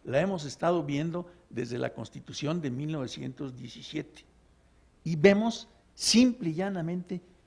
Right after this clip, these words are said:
que no funciona, no puede haber justicia con un sistema ta-, político tal como está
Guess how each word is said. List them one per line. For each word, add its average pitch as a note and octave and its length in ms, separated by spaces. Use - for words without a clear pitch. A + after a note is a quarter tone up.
que D3+ 220
no F3+ 280
funciona, E3+ 840
no F3+ 520
puede F3+ 360
haber D3 280
justicia D#3+ 800
con B2+ 220
un F#3 160
sistema C#3+ 640
ta-, - 260
político D#3 540
tal G#3 300
como C#3 220
está D#3+ 460